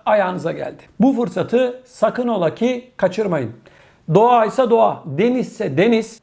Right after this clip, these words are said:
temiz havaysa temiz hava, ne ararsanız bu projenin içerisinde. Eğer sizler daha detaylı bilgi almak isterseniz aşağıdaki telefon numaralarıyla ya da şu anda yine ekranın altında görmüş olduğunuz internet sitesine girerek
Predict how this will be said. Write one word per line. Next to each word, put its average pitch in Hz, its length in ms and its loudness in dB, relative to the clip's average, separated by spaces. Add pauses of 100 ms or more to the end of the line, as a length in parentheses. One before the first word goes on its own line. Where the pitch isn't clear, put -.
(140)
temiz 247 300 4
havaysa 196 500 2
temiz 220 280 0
hava, 226 460 4
ne 226 200 -2
ararsanız 180 840 -2
bu 254 120 2
projenin 208 420 0
içerisinde. 185 680 -2 (400)
Eğer 233 420 4 (240)
sizler 214 680 0
daha 240 260 2
detaylı 226 380 0
bilgi 226 220 0
almak 214 240 -4
isterseniz 202 460 -2
aşağıdaki 202 480 -2
telefon 208 380 -2
numaralarıyla 202 580 0
ya 196 180 2
da 196 220 0 (200)
şu - 180 -2
anda 208 260 0
yine 208 220 -2
ekranın 208 280 -2
altında 190 340 0
görmüş 202 340 -2
olduğunuz 190 440 -2
internet 208 480 0
sitesine 185 420 -4
girerek 220 380 0